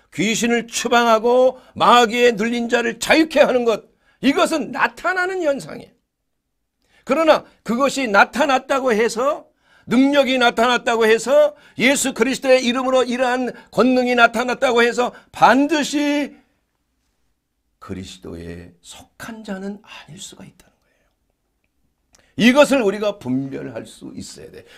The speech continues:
왜냐? 그 믿음은 잘못된 믿음이기 때문에 그래요. 예수님께서 주시는 믿음이 아니에요. 그것은 바로 능력만을 사모하는 믿음이에요.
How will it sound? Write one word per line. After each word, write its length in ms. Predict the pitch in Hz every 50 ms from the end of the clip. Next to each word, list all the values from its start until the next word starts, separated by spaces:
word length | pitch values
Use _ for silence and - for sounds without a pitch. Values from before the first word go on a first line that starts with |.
| - -
왜냐? 460 | 147 196 208 226 226 196 131 - - _ _ _ _ _ _ _
그 340 | - - 120 120 117 113 101
믿음은 640 | 92 95 101 87 98 95 95 110 156 254 339 294 233 - _ _ _ _ _ _ _ _
잘못된 1080 | - - - 147 190 254 285 320 330 330 339 339 330 320 - - - 302 302 320 311 302
믿음이기 500 | 294 269 240 277 240 233 226 208 208 -
때문에 300 | - - - 113 110 120 -
그래요. 340 | - - - - _ _ _ _ _ _ _ _ _ _ _ _ _ _ _ _ _ _ _ _ _ _ _ _ -
예수님께서 960 | 254 220 269 311 320 - - 302 294 294 302 311 302 311 277 240 285 277 277
주시는 460 | 277 220 240 - 233 247 240 240 233
믿음이 340 | 214 214 202 226 226 226 233
아니에요. 460 | 214 196 202 214 214 208 170 - - - _ _ _ _ _ _ _ _ _ _ _ _
그것은 460 | - 214 226 196 240 240 233 220 - - - -
바로 420 | - 214 226 226 226 226 202 226 - _ -
능력만을 760 | 160 202 233 233 233 226 220 226 226 220 214 220 220 214 208
사모하는 640 | - - - 214 220 214 202 202 202 196 196 196
믿음이에요. 520 | 180 180 165 170 160 156 147 117 117 -